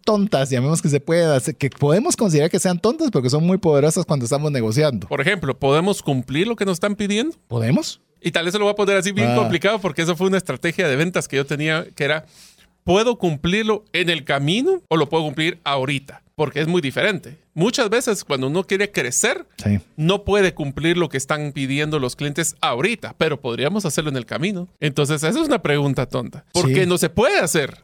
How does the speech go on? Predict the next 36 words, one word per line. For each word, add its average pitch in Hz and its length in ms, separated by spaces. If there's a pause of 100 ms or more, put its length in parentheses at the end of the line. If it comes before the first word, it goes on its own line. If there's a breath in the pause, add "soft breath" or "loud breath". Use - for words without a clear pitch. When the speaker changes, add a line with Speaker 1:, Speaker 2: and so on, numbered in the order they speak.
Speaker 2:
¿Será 131 340
que 175 80
es 170 140
un 170 100
tema 170 240
de 160 80
limitaciones 139 920
que 123 220
yo 131 140
mismo 180 400
puedo 196 260
solventar? 180 600 (100)
¿Y 190 140
por 185 220
qué 233 180
creen 247 440 (140)
o 143 140
que - 80
por 127 140
qué 160 60
están 202 220
solicitando 160 640
lo 233 120
que 143 80
solicitan? 147 500 (140)
¿Será 131 160
Speaker 1:
¿Qué 214 40
es 220 100
lo 240 100
que 175 140
quieren 180 300
lograr 156 380
con 139 160
esto? - 300
Speaker 2:
Así 131 240
es. 175 300